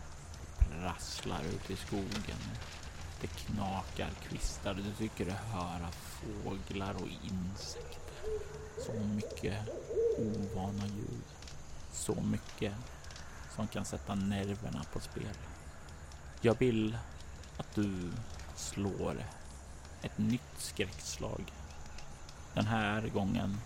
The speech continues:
omskakande med utstrålning.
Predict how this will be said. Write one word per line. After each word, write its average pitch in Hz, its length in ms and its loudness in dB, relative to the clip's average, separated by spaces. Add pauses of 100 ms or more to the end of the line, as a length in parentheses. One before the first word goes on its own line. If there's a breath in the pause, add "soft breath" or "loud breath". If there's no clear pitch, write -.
(340)
omskakande - 1120 2 (880)
med 98 680 4 (1000)
utstrålning. 101 640 0